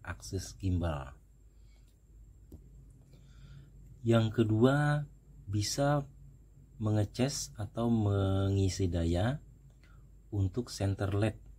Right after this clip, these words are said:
kepala, ya, seperti itu. Yang ketiga,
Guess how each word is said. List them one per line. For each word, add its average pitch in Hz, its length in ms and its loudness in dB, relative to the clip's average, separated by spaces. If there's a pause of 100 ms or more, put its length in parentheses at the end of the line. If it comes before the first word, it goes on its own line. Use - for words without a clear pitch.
(240)
kepala, 95 480 -2
ya, 80 240 -10 (240)
seperti 82 560 -8
itu. 73 160 -14 (2000)
Yang 110 320 2
ketiga, 113 720 4